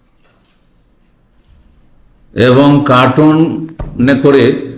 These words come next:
সরাসরি নিয়ে আসতে পারছে না, ওই দেশে পারমিশন নেই, তখন সৌদি আরবে নিয়ে এসে এখানে পারমিশন আছে, এখান থেকে তারা,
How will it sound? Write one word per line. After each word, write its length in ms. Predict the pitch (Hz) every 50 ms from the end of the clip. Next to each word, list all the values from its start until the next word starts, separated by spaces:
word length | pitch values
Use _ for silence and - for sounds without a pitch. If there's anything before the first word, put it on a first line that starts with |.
| - - - -
সরাসরি 580 | - - 135 139 151 135 - 151 151 147 151
নিয়ে 160 | 151 147 143
আসতে 240 | 143 143 - - 156
পারছে 380 | 139 143 139 139 - - 143 143
না, 160 | 139 143 147
ওই 160 | 147 139 147
দেশে 260 | 135 135 135 135 151
পারমিশন 500 | 143 147 135 135 139 143 135 - 147 143
নেই, 220 | 143 139 139 143 139
তখন 360 | 139 131 123 - 151 143 139
সৌদি 360 | 127 127 123 131 135 139 135
আরবে 300 | 131 135 139 135 135 135
নিয়ে 180 | 131 135 127 131
এসে 220 | 135 - 156 135
এখানে 240 | 131 - 151 143 135
পারমিশন 420 | - 117 123 131 135 135 139 135
আছে, 300 | 127 131 131 - 147 123
এখান 280 | 117 123 151 147 139 127
থেকে 220 | 151 147 139 139
তারা, 400 | 131 135 135 127 127 131 127 -